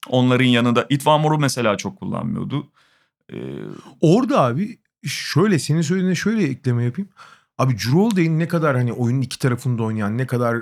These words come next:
Speaker 2: hani, e, gerek liderken gerek ikinci oyuncuyken ne kadar iyi bir figür olduğunu falan biliyoruz. O yüzden biraz ümitlenmiştik. Abi şu anda Frank Jackson oynadığında daha iyi gözüküyorlar
Speaker 1: Evet.
Speaker 2: valla.
Speaker 1: Ve beni çok şaşırtan konulardan biri Alvin Gentry'nin, ya bir, senin dikkatini çekti mi? Saçma sapan bir rotasyon uygulaması
Speaker 2: Evet
Speaker 1: var.
Speaker 2: abi.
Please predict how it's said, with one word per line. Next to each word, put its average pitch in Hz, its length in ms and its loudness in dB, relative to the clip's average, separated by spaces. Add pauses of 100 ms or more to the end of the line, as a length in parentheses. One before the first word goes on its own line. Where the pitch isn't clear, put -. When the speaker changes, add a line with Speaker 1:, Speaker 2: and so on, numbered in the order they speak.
(180)
Speaker 2:
hani, 104 200 -2
e, 98 360 -8
gerek 127 320 4
liderken 135 580 4
gerek 131 220 2
ikinci 127 320 2
oyuncuyken 123 560 0 (360)
ne 135 60 4
kadar 135 240 6
iyi 139 200 6
bir 139 60 4
figür 127 260 2
olduğunu 131 320 4
falan 131 320 4
biliyoruz. 196 300 2
O 208 120 6
yüzden 240 320 4
biraz 139 180 4
ümitlenmiştik. 110 680 0 (340)
Abi 117 180 4
şu 147 220 0
anda 180 160 4
Frank 139 360 4
Jackson 202 300 0
oynadığında 180 360 4
daha 170 180 8
iyi 226 120 4
gözüküyorlar 101 520 2
Speaker 1:
Evet. 90 140 2
Speaker 2:
valla. 85 160 -4 (240)
Speaker 1:
Ve 220 160 2
beni 247 180 2
çok 285 220 -4
şaşırtan 196 480 0
konulardan 196 600 2
biri 220 220 0
Alvin 190 400 2
Gentry'nin, 214 640 0 (420)
ya 160 180 0
bir, 190 200 -4
senin 214 260 0
dikkatini 247 340 0
çekti 208 300 -4
mi? 226 240 -2
Saçma - 440 -2
sapan 269 300 2
bir 233 60 0
rotasyon 214 440 2
uygulaması 170 500 2
Speaker 2:
Evet 214 200 4
Speaker 1:
var. 247 140 6
Speaker 2:
abi. 202 120 6